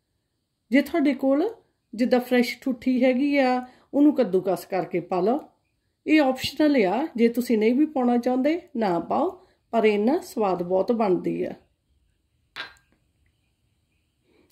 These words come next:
ਇੱਕ ਬੜਾ ਚਮਚਾ ਮੈਂ ਲਿਆ ਸੌਗੀ ਸੁਲਤਾਨਾ। ਥੋੜ੍ਹੇ ਜਿਹੇ ਮੈਂ ਬਦਾਮ ਤੇ ਪਿਸਤਾ ਇੱਦਾਂ ਬਰੀਕ ਕੱਟ ਲਏ ਆ।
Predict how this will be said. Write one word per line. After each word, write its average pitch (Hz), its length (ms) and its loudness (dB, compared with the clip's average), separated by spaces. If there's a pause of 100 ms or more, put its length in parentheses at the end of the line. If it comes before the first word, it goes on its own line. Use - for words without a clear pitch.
(120)
ਇੱਕ 285 200 2
ਬੜਾ 285 260 2
ਚਮਚਾ 269 400 0
ਮੈਂ 254 180 2
ਲਿਆ 240 220 4
ਸੌਗੀ 233 500 -2 (140)
ਸੁਲਤਾਨਾ। 214 720 -4 (1080)
ਥੋੜ੍ਹੇ 254 280 4
ਜਿਹੇ 247 220 2
ਮੈਂ 269 160 -2
ਬਦਾਮ 180 340 -2
ਤੇ 196 160 -4
ਪਿਸਤਾ 220 400 -4
ਇੱਦਾਂ 262 200 0
ਬਰੀਕ 247 320 0
ਕੱਟ 277 240 -4
ਲਏ 339 160 2
ਆ। 466 140 -4